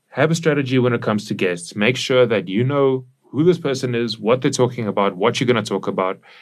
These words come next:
and make sure that you have some kind of selection process so that you really have quality content that you can be proud of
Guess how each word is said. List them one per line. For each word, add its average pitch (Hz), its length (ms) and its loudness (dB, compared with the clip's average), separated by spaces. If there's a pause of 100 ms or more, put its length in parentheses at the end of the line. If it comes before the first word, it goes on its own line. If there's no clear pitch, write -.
(140)
and 147 320 0 (280)
make 123 240 0
sure 127 180 0
that 113 180 0
you 117 60 0
have 98 120 0
some 101 240 -2
kind 92 180 -2
of 90 80 -4
selection 87 420 -8
process - 480 -12
so - 100 -10
that 82 140 -8
you 98 100 -2
really 107 360 2
have 90 280 -2
quality 147 380 0
content 120 460 2
that 98 160 -2
you 101 80 0
can 101 140 -2
be 101 100 2
proud 90 280 0
of 87 220 -2